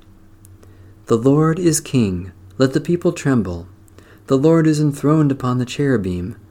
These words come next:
let the earth shake. The Lord, great in Zion, is high above all peoples. Let them confess God's name, which is great and awesome.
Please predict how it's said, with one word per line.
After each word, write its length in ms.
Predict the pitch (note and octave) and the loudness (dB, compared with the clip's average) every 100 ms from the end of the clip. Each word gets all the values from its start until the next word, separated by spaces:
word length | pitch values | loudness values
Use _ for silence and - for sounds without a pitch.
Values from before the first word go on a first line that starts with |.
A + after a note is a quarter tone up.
| _ - | _ -8
let 160 | B2 - | -8 -6
the 160 | C3 | -4
earth 400 | - A2+ F#2 - - - | 0 0 0 -10 -20 -16
shake. 580 | - B2+ G#2 F2+ - - - - - - - - - - - - - - | -6 -4 -4 -8 -16 -20 -20 -20 -20 -20 -20 -20 -20 -20 -20 -20 -16 4
The 80 | D3+ | 6
Lord, 460 | D3 B2 C3 D3 - A2+ | 6 4 4 0 -6 -6
great 380 | A2+ C#3 F3 - | 0 2 0 -2
in 200 | D#3+ D3+ | 0 0
Zion, 560 | A#2+ F2+ F2+ F#2+ A#2+ - | 0 -4 -4 -6 -8 -6
is 260 | C3+ - | -6 -6
high 240 | - C3+ G2+ | -2 -2 0
above 340 | G2 A2 G#2+ | -2 -2 -2
all 220 | A#2 A2+ | 0 -2
peoples. 680 | A2+ B2+ A#2+ F#2 F#2 - - - - - - - - - - - | -2 -6 -6 -10 -10 -14 -16 -18 -20 -20 -20 -20 -20 -20 -20 -8
Let 180 | C#3 D3+ | -2 0
them 140 | E3+ E3 | 0 -2
confess 600 | - D3 - G3 F3+ - | -2 -4 -2 -2 0 -2
God's 420 | A2 A2+ B2 - | -4 -2 -2 -2
name, 400 | G#2+ F#2 F2 A#2 - - | -4 -4 -8 -12 -18 -8
which 180 | C3 C#3 | -4 -2
is 120 | C3 | -4
great 520 | - C3+ A#2 G2 - - | -2 -2 0 -2 -10 -8
and 160 | A#2+ | -6
awesome. 560 | A#2 A2+ A2 - E2+ | -4 -4 -6 -8 -10